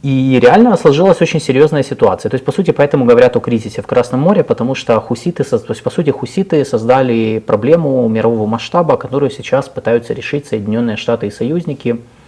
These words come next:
э, чтобы разблокировать торговлю. Э, значит, ка-, ну, на практике, на практике, э, в принципе,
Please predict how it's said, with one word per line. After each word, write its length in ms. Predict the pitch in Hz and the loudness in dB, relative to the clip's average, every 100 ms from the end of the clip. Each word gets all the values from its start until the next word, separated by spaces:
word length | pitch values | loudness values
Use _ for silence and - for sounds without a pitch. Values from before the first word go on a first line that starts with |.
| _ _ - | _ _ -14
э, 160 | - 113 | -10 -6
чтобы 260 | - 139 120 | -2 4 4
разблокировать 600 | 110 117 - 117 104 - | 4 0 0 2 2 0
торговлю. 680 | 135 143 170 147 123 127 | -2 0 2 2 2 0
Э, 880 | - 104 104 104 104 104 104 104 104 113 110 85 - - - | 0 0 0 0 -2 -2 -2 -2 -4 -8 -12 -12 -12 -12 -8
значит, 320 | 117 120 - - - - | -4 -2 -4 -6 -14 -4
ка-, 180 | 135 120 | 0 2
ну, 160 | 143 | 2
на 120 | 117 131 | 2 4
практике, 640 | 175 - 143 - 120 - - - - - - _ _ - - - | 2 2 -2 2 2 2 -8 -20 -18 -18 -18 _ _ -20 -16 -4
на 100 | 131 | 0
практике, 540 | 135 123 - 98 104 - - - - - - - | 2 2 -2 -10 -10 -10 -20 -20 -20 -20 -20 -18
э, 420 | - 107 104 104 101 | -8 -4 -2 0 -2
в 140 | - | -4
принципе, 1080 | 143 160 151 147 - 131 127 120 120 120 | -2 -2 0 -4 -2 0 2 4 4 2